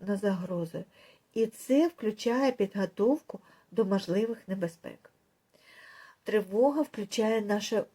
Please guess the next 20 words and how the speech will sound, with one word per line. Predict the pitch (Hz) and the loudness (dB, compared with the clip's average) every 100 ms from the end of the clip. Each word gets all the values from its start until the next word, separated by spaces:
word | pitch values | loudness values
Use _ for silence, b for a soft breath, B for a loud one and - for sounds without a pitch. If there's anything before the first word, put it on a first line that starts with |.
| _ _ | _ _
пильність. | - 226 190 165 180 - _ _ B B B B B B B | -2 -2 -2 -8 -18 -20 _ _ B B B B B B B
Е, | - 190 | -8 -6
ми | 185 190 180 208 254 | -6 -8 -4 2 2
підвищуємо | 247 240 208 233 214 - 208 196 190 - | 4 0 2 2 2 0 2 2 2 0
увагу | 208 196 185 175 170 170 202 247 B B B _ | -2 0 -2 -2 -4 -8 -12 -14 B B B _
і | 233 | -2
готовність | 202 202 202 262 285 277 247 - _ | 0 -2 4 2 4 -2 -4 -6 _
до | 208 226 | 2 4
дій. | 220 190 196 165 165 b b b | 4 0 -2 -4 -8 b b b
І | 214 | -2
це | - 302 | 2 2
допоможе | 285 233 226 240 220 202 - - | 2 2 0 -2 0 -2 -4 -6
людям | 190 254 330 269 202 b b - | 0 2 4 2 0 b b 0
приймати | 202 202 214 247 254 202 | 2 4 4 2 2 -2
швидкі | - 196 202 202 - 208 247 285 b b - | -4 -2 -4 -4 -12 -8 -6 -8 b b -6
рішення | 196 220 247 302 254 - | -4 -2 -4 -6 -6 -6
і | 190 | -6
правильно | - 185 196 247 208 175 b b b | -8 -6 0 0 0 -4 b b b
реагувати | - 190 180 175 175 185 202 226 196 b b - | -2 0 0 -6 -4 0 0 -2 -6 b b -10
на | 185 214 233 | -2 -2 -2